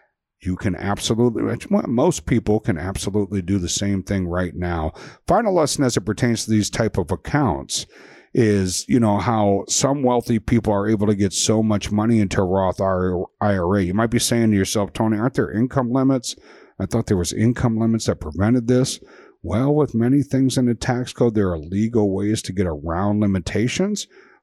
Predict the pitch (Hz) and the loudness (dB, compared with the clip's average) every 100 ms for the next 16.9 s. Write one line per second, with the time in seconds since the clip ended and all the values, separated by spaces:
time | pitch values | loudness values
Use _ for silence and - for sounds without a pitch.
0 | 87 85 107 107 98 110 - 82 104 98 | -6 -4 -2 -2 -2 -2 0 0 0 0
1 | 104 101 101 98 104 - 87 92 85 98 | 0 0 0 0 0 -2 -4 -4 -4 -2
2 | 98 104 87 78 - 85 - 110 95 87 | 0 -2 -4 -6 -6 -8 -4 -2 0 0
3 | 90 95 - 90 87 82 95 120 151 - | -2 -2 -2 -4 -4 -4 -2 -2 -2 -6
4 | - _ - 87 90 82 87 90 104 - | -20 _ -6 -4 -4 -4 -6 -4 -2 -2
5 | 98 95 98 98 90 95 95 104 95 - | -2 -2 -2 -2 -2 -2 0 0 -2 -2
6 | 92 82 98 127 160 - - - _ 104 | -4 -2 -2 -2 -6 -10 -20 -20 _ 0
7 | 98 - 139 202 202 208 196 - 226 214 | 0 2 0 2 0 -2 -2 -2 0 -2
8 | - 87 76 - _ - 104 92 92 90 | -2 -4 -8 -12 _ -4 0 0 -2 0
9 | 107 107 107 123 117 117 101 151 170 - | 0 0 -2 0 0 0 2 0 0 -2
10 | 90 87 101 - - _ 107 98 107 - | -2 -2 -4 -10 -20 _ 0 2 0 0
11 | 113 - 110 104 113 120 110 107 - 107 | -2 0 0 2 0 2 0 0 0 0
12 | 101 92 127 175 120 107 117 139 180 180 | 0 0 0 2 2 0 -2 -2 -2 -4
13 | 170 165 - 143 107 101 131 - 131 113 | -4 -4 -2 -2 -2 -4 -4 -2 -2 0
14 | 117 120 107 120 131 98 80 - 110 156 | 0 0 0 0 2 2 -2 -4 -2 -2
15 | - 170 151 107 131 143 135 101 110 139 | -2 0 2 2 0 -2 -2 -4 -2 -2
16 | 139 - 98 85 85 - 82 73 104 | -2 -2 -4 -4 -8 -6 -6 -4 -8